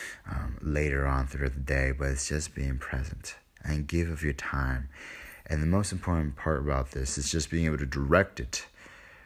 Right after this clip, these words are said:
direct this time and being intentional with it, that if I'm going to love God, I'm going to love my neighbor. And this is how I'm going to love my neighbor, by being present and give my time to them, by asking them a deep question such as,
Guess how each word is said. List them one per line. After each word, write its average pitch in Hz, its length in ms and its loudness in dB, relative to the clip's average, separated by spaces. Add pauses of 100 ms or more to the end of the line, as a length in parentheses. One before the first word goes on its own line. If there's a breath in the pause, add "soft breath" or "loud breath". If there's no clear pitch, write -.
(180 loud breath)
direct 76 420 4
this 85 180 0
time 67 360 2
and 69 120 0
being 73 180 2
intentional 69 640 0
with 67 220 -2
it, 69 180 -4
that 69 300 0
if - 160 -4
I'm 82 220 2
going 85 320 2
to - 120 -4
love 71 400 0
God, 64 340 0
I'm 73 180 -2
going 69 240 0
to 69 100 -6
love 65 260 -2
my 65 160 -2
neighbor. 64 520 -6 (340 loud breath)
And 69 180 -2
this 76 180 0
is 73 100 -2
how 65 140 -2
I'm 65 120 -2
going 65 220 -2
to 65 100 -6
love 65 220 -4
my 64 180 -2
neighbor, 65 320 -2
by 67 140 -4
being 69 320 -2
present 67 420 -4
and 76 120 -4
give 71 180 -4
my 69 140 0
time 65 440 -4
to - 140 -6
them, 60 280 -6 (440 loud breath)
by 65 80 -2
asking 76 420 2
them 76 200 2
a 69 60 0
deep 73 320 -2
question 65 600 -2 (500 loud breath)
such - 340 -2
as, 62 400 -2